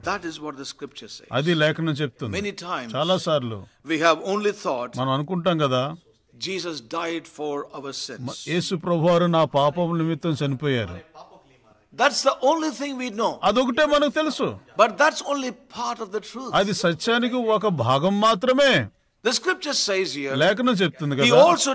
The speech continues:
Speaker 1: died.
Speaker 2: ఆయన ఎందుకు చనిపోయాడంటే.
Speaker 1: To be the Lord of those whom he died for.
Speaker 2: ఎవరైతే ప్రభు కోసం జీవించి చనిపోయారో వారి కోసం కూడా ఆయన చ-, ఆయన ప్రభు అంటున్నాడు.
Speaker 1: He also, but he, he, he all,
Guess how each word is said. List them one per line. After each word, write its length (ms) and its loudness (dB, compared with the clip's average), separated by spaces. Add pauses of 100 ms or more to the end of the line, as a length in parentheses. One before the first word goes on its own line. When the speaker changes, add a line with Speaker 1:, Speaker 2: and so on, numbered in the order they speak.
(120)
Speaker 1:
died. 380 6
Speaker 2:
ఆయన 160 4
ఎందుకు 260 0
చనిపోయాడంటే. 640 0 (340)
Speaker 1:
To 120 0
be 120 2
the 180 8 (120)
Lord 420 8
of 140 6 (100)
those 440 6 (300)
whom 200 0 (100)
he 140 0 (240)
died 420 4
for. 260 -8 (340)
Speaker 2:
ఎవరైతే 520 4 (120)
ప్రభు 400 0
కోసం 400 2
జీవించి 520 0
చనిపోయారో 720 4 (160)
వారి 300 4
కోసం 360 4
కూడా 200 6
ఆయన 180 6
చ-, 280 2 (180)
ఆయన 220 2
ప్రభు 360 2
అంటున్నాడు. 420 -4 (1600)
Speaker 1:
He 100 -6 (160)
also, 400 -4
but 220 0
he, 120 -2 (240)
he, 140 -14 (140)
he 160 -8 (200)
all, 160 0